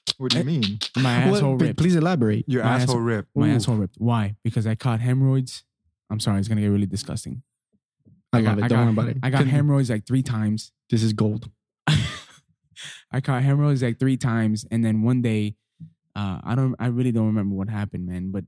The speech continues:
Speaker 2: my stomach was just not right, and then
Speaker 3: Long story
Speaker 2: just
Speaker 3: short, let me just cut it.
Speaker 2: Okay.
Speaker 3: Long story short, Chris is a brand new asshole. This is what, that's what
Speaker 2: Yeah.
Speaker 3: it is.
Speaker 2: Yeah.
Speaker 3: That's what it is, bro.
Speaker 2: Yeah. I had a fissure,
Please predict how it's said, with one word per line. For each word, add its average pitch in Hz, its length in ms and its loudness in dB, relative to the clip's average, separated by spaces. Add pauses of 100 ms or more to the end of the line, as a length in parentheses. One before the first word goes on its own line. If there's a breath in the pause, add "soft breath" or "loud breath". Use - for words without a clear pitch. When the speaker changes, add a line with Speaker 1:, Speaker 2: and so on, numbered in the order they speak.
Speaker 2:
my 107 120 -6
stomach 107 280 -4
was 104 100 -6
just 101 140 -6
not 101 160 -2
right, 104 360 -2
and 107 200 -4
then 98 300 -2
Speaker 3:
Long 170 240 4
story 196 260 2
Speaker 2:
just 170 120 2
Speaker 3:
short, 113 280 2
let 131 120 4
me 170 80 4
just 151 180 2
cut 113 160 2
it. 101 160 -2
Speaker 2:
Okay. 147 540 0
Speaker 3:
Long 160 340 4
story 220 300 2
short, 135 420 2 (140)
Chris 160 260 0
is 147 140 2
a 127 40 2
brand 135 380 2
new 131 160 2
asshole. 110 420 -2
This 185 140 -4
is 339 140 0
what, 294 180 -2 (140)
that's 262 220 -2
what 262 120 2
Speaker 2:
Yeah. 262 60 2
Speaker 3:
it 196 40 0
is. 123 220 -2
Speaker 2:
Yeah. 151 140 -4 (140)
Speaker 3:
That's 170 80 2
what 196 100 4
it 165 60 4
is, 113 140 0
bro. 117 160 2
Speaker 2:
Yeah. 110 140 0 (720)
I 110 80 0
had 117 200 2
a 104 240 2
fissure, 104 540 -2